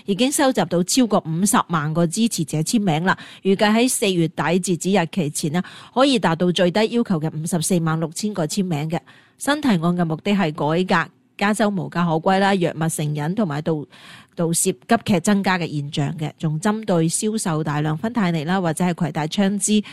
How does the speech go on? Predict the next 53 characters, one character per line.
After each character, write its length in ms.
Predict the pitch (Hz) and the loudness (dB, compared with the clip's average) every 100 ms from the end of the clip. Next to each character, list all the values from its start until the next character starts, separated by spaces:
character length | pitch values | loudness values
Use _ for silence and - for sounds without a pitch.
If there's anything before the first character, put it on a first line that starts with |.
| - | -4
銷 160 | 233 | -2
售 160 | 226 185 | 0 0
芬 220 | 147 196 | 0 -2
太 180 | 196 156 | 0 -2
尼 160 | 147 147 | -2 -4
嘅 180 | 151 147 | -4 -2
呢 160 | 170 | -2
啲 240 | 185 190 180 | 0 -4 -2
毒， 120 | - - - - - _ | -6 -8 -20 -18 -20 _
毒 80 | 170 | -4
販 320 | 233 175 139 220 | 0 0 2 2
嘅。 80 | 208 - - - | 2 -2 -18 -16
噉 100 | 277 | -2
啊， 80 | 320 | -2
佢 200 | 240 240 | 4 4
哋 120 | 208 | 6
呢， 120 | 208 233 | 4 2
可 100 | 214 | 2
以 120 | 185 | 0
追 320 | - 214 202 | 0 2 2
究 200 | 196 156 | 0 -2
比 220 | 156 170 | 0 -2
現 220 | 175 151 160 | 0 0 0
行 420 | - 151 156 196 - - - | -2 -6 -8 -10 -16 -20 -10
呢 120 | 202 | -4
個 100 | 196 | 0
法 180 | 165 170 | 0 2
律 120 | 165 | 2
更 300 | 156 208 190 | 2 4 4
加 100 | 196 | 6
嚴 300 | 269 220 151 | 4 2 -2
厲 180 | 156 156 | -2 -4
嘅 160 | 156 160 | -2 -4
責 220 | 156 - | -4 -4
任 100 | 151 156 | -6 -4
啊。 80 | 151 - - - _ _ 180 | -6 -6 -20 -20 _ _ -2
嗯， 240 | 170 165 - | -2 -2 0
另 240 | 185 180 | 0 2
外 160 | 180 175 | 2 2
呢， 140 | 214 | 2
亦 120 | 196 156 | 2 2
都 200 | 214 190 | 4 4
會 120 | 170 | 4
畀 200 | 165 196 | 2 2
法 200 | - 160 | 0 -2
官 200 | - 208 | 0 0
一 40 | 214 | 0
啲 220 | 196 220 | -2 -2
自 160 | - 165 | -2 -4
由 300 | 151 156 - | -4 -6 -8
裁 220 | - 151 151 | -6 -4 -2
量 200 | 156 156 | -2 -2
權 200 | 175 | -4